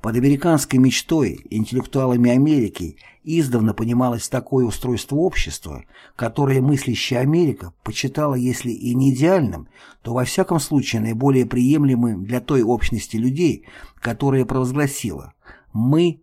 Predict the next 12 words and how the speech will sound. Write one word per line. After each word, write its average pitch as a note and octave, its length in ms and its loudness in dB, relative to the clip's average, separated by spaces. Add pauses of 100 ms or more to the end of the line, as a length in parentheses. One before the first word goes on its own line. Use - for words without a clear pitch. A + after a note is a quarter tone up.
народ A2+ 420 -2
Соединённых A#2 640 -2
Штатов». - 520 -10 (1000)
Каким C3 400 0
же C3+ 160 4
был B2 160 2
этот A2 240 -4
символ A#2 680 0
общественной A#2 680 -2
веры A#2+ 500 0
ранней A2 520 -2
Америки? A#2+ 560 -2